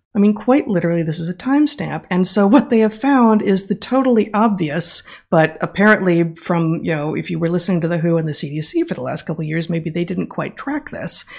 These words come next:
thing that we know from every other immune response ever, which is that the more recently you've been exposed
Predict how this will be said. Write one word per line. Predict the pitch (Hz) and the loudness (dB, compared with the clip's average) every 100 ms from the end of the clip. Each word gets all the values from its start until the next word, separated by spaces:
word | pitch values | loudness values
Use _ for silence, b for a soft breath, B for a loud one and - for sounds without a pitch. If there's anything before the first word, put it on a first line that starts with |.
| B B B B - | B B B B -6
thing | - 302 262 | 4 8 8
that | 214 202 | 6 4
we | 214 | 6
know | 208 226 240 226 | 8 8 6 4
from | 226 202 208 - - | 2 0 0 -4 0
every | 214 220 226 220 - | 2 2 2 2 2
other | 185 175 170 175 | 2 4 4 4
immune | 170 175 208 | 2 4 6
response | 175 156 - 151 151 - | 4 0 -2 -4 -6 -4
ever, | 247 214 147 165 | -2 -2 -4 -4
which | 170 165 185 | -2 0 0
is | 165 - | 0 0
that | 160 175 | -2 0
the | |
more | 170 170 165 | 0 0 2
recently | 196 233 240 220 214 | 2 2 2 2 2
you've | 185 175 180 | 4 2 2
been | 175 | 0
exposed | 160 - - 185 175 175 170 | 0 -2 2 4 6 4 0